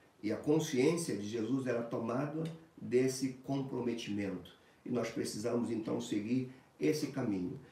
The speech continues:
Os versículos que eu tô lendo agora, seis, sete, oito, é de onde nós vamos caminhar hoje na nossa mensagem. E eu começo, irmãos, ainda de uma forma introdutória com vocês,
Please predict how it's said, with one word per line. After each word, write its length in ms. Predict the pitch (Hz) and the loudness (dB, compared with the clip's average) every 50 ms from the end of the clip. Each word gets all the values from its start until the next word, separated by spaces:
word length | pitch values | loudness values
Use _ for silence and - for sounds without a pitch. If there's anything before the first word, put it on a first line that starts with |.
| - - - - | -20 -18 -10 -8
Os 100 | - 120 | -2 0
versículos 640 | 139 139 131 - - 185 190 190 - 151 131 131 - | 0 0 0 0 2 2 2 4 4 2 0 0 0
que 80 | - | 0
eu 140 | 131 127 - | 0 0 0
tô 160 | - 139 123 | 0 2 2
lendo 360 | 120 120 127 135 131 117 101 | 4 4 4 4 4 2 2
agora, 380 | 98 95 - - - 165 143 123 | 0 0 0 2 2 4 2 2
seis, 440 | 120 - - - 139 143 143 135 - | 0 -2 -2 0 4 4 4 4 2
sete, 420 | - - 110 95 - - - - | 0 -2 -2 0 0 -2 -4 0
oito, 440 | 110 123 147 160 170 165 160 - - - - - | 2 4 6 6 4 2 0 -6 -10 -16 -10 -2
é 220 | 113 123 135 - | 2 2 4 4
de 160 | 135 131 139 | 2 2 0
onde 440 | 139 135 139 151 151 156 170 180 175 - - - - - - - - | 2 2 2 2 2 0 -2 -6 -8 -12 -16 -20 -20 -20 -18 -8 -2
nós 320 | 120 127 135 139 127 - | 0 2 2 2 2 2
vamos 300 | 127 131 147 147 - - | 2 4 4 4 2 -2
caminhar 760 | - - 175 165 175 160 143 127 127 135 143 151 156 - - - | -2 0 2 4 6 6 6 6 6 4 2 0 -2 -4 -8 -4
hoje 340 | 135 127 135 139 131 131 131 | 0 2 2 4 4 4 4
na 160 | 131 131 131 | 4 6 6
nossa 260 | 127 123 - - 123 | 4 2 2 0 2
mensagem. 720 | 123 127 120 120 - - 117 113 113 107 95 92 - - - - - - - - - - - | 2 2 2 2 0 -2 -2 -2 -2 -2 -4 -4 -6 -8 -10 -12 -16 -20 -20 -20 -20 -8 0
E 120 | 135 151 | 4 6
eu 140 | 175 190 180 | 6 6 6
começo, 600 | - - 165 135 139 151 160 - - - - 120 | 4 6 8 8 10 10 8 8 6 4 0 0
irmãos, 640 | 120 123 135 143 139 131 131 123 - - - - - | 2 2 4 4 4 4 2 0 -2 -6 -10 -14 -10
ainda 480 | - 117 127 165 180 175 131 123 110 110 | -2 2 4 6 6 6 6 4 2 2
de 120 | 107 123 | 2 2
uma 160 | 127 120 - | 2 2 2
forma 320 | - - 127 120 107 107 117 | 0 0 -2 0 0 0 0
introdutória 640 | 117 117 120 117 107 - - - 123 117 110 101 95 | 0 0 -2 -2 -4 -4 -6 -4 -2 -2 -2 -2 -4
com 160 | - 107 107 | -4 -4 -6
vocês, 600 | 104 95 - - - 151 147 135 120 - - - | -6 -6 -4 0 2 4 4 4 4 2 0 -4